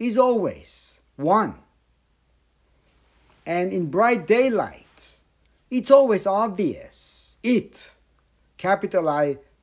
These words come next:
capital T, is always available. In broad daylight,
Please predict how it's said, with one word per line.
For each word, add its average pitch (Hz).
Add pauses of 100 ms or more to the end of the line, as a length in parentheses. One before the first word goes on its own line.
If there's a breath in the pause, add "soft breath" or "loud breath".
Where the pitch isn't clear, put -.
capital 170
T, 127
is 220
always 202
available. 180 (1040)
In 175
broad 190
daylight, 196